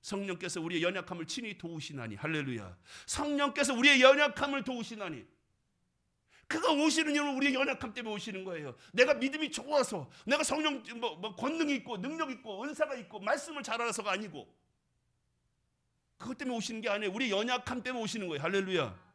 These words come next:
그런데 당연히 오시죠. 우리 연약하니까. 연약하니까.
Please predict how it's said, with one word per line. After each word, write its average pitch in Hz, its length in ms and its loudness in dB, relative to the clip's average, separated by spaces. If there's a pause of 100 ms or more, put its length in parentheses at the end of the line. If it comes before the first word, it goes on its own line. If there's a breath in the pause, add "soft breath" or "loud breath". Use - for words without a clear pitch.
(520 loud breath)
그런데 311 320 -6
당연히 311 420 -6
오시죠. 156 480 -6 (240)
우리 233 160 -8
연약하니까. 202 640 -4 (1900)
연약하니까. 156 460 -12